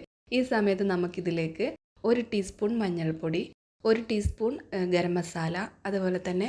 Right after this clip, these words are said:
ഒരു ടീസ്പൂൺ, ഏഹ്, പെപ്പർ പൗഡർ, ഒരു ടീസ്പൂൺ മല്ലിപ്പൊടി ഇത്ര ഇട്ട് കൊടുത്തിട്ട് ഒന്നും കൂടെ ഒന്ന് വഴറ്റുക. ഇതിലേക്കൊരു രണ്ട് ടേബിൾ സ്പൂൺ തൈരും കൂടെ ഒഴിക്കണം ട്ടോ.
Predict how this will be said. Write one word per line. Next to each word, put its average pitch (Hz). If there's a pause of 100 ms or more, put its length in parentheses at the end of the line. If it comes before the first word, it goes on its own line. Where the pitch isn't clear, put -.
(160)
ഒരു 214
ടീസ്പൂൺ, 190 (120)
ഏഹ്, 180
പെപ്പർ 180
പൗഡർ, 170 (540)
ഒരു 226
ടീസ്പൂൺ 185
മല്ലിപ്പൊടി 175 (160)
ഇത്ര 240
ഇട്ട് 202
കൊടുത്തിട്ട് 170 (180)
ഒന്നും 214
കൂടെ 226
ഒന്ന് 190
വഴറ്റുക. 165 (540)
ഇതിലേക്കൊരു 240
രണ്ട് 220
ടേബിൾ 196
സ്പൂൺ 233
തൈരും 190
കൂടെ 196
ഒഴിക്കണം 165
ട്ടോ. 170